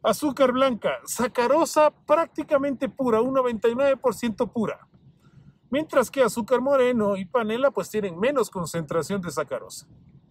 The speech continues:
No es cierto que el azúcar blanca está llena de químicos, que por eso es blanca. Mentira podrida. <laughs>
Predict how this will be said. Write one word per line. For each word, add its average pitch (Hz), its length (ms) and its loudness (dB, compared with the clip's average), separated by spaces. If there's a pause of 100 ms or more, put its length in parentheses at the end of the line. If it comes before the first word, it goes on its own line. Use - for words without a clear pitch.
(1200)
No 185 180 0
es 139 100 -4
cierto 147 600 -6
que 143 80 -6
el 127 80 -4
azúcar 127 480 -6
blanca 143 680 -4 (800)
está 175 340 0
llena 202 340 2
de 170 160 -4
químicos, 233 720 0
que 180 120 -8
por 165 280 0
eso 208 280 2
es 196 80 0
blanca. 220 600 0 (1800)
Mentira 147 400 -6
podrida. 139 520 -8 (280)
<laughs> 240 120 -2